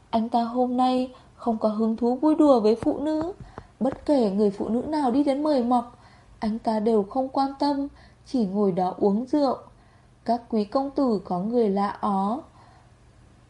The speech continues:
Các quý công tử có người la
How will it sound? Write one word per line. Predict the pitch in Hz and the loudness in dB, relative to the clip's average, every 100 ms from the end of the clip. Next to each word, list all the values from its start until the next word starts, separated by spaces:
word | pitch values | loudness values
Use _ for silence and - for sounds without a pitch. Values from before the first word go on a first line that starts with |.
| - - _ _ _ _ _ _ _ _ _ - - _ _ _ _ _ _ - _ _ _ _ _ | -20 -20 _ _ _ _ _ _ _ _ _ -20 -20 _ _ _ _ _ _ -20 _ _ _ _ _
Các | 262 277 | -6 -6
quý | - 226 | -2 -4
công | 226 285 285 | 0 0 0
tử | 294 240 196 | 0 0 0
có | 185 | -4
người | 208 247 208 | 0 0 2
la | 202 214 | 0 -4